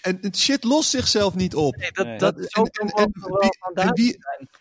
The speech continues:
Speaker 1: en wie het erkent of niet, dat interesseert me geen ene kankerreet. Het is niet oké.
Speaker 2: Nee.
Speaker 3: Nee.
Speaker 2: En zolang
Speaker 1: Het is
Speaker 2: je, z-, zolang je, eh, zeg maar, dat oogluikend toe blijft laten staan,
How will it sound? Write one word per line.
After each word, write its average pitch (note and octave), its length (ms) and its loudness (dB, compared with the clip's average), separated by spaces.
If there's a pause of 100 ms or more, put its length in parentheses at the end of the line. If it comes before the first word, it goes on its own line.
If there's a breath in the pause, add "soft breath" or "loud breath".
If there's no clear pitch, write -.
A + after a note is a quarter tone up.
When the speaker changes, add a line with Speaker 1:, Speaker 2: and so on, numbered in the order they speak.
(120)
Speaker 1:
en D#3 140 0
wie G#3 220 4
het G#3+ 180 0
erkent G3 640 -2
of F3+ 200 0
niet, F#3+ 240 2
dat F3 140 -4
interesseert G#3 520 0
me F#3+ 100 0
geen F#3 180 -4
ene G3+ 300 -4
kankerreet. F#3 840 0
Het F3 240 -2 (280)
is D#4 360 2
niet E3 400 0
oké. B2 640 0 (340)
Speaker 2:
Nee. D3+ 320 0
Speaker 3:
Nee. C#3 280 0 (180 soft breath)
Speaker 2:
En F#3+ 360 -2
zolang G3 400 2
Speaker 1:
Het A3 100 0
is G3 540 -2
Speaker 2:
je, - 80 -14
z-, - 120 -8
zolang F#3 440 0
je, F3+ 340 -2
eh, E3 120 -6
zeg D#3 160 -6 (100)
maar, E3 300 0
dat D#3+ 240 -4
oogluikend E3+ 640 -4
toe G3+ 140 -8
blijft F3 240 -2
laten E3 240 -2
staan, D#3+ 300 -6